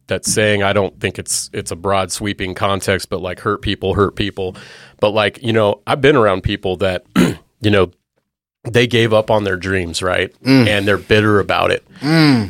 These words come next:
Speaker 1: And one of the, one of the hardest things you can do is when you have a, an idea, this great idea, um, and you tell somebody,
Speaker 2: Mm-hmm.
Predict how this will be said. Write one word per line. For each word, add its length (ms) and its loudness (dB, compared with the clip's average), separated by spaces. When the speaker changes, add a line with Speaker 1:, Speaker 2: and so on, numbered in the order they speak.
Speaker 1:
And 400 -2
one 260 2
of 100 6
the, 280 6
one 160 2
of 60 0
the 100 4
hardest 500 4
things 240 2
you 100 -4
can 180 -4
do 160 2
is 100 -2
when 160 -2
you 120 -2
have 200 0
a, 140 0
an 260 0
idea, 680 -2
this 160 -6
great 240 2
idea, 520 -2
um, 460 -2
and 160 -2
you 80 -2
tell 300 2
somebody, 540 2
Speaker 2:
Mm-hmm. 760 -18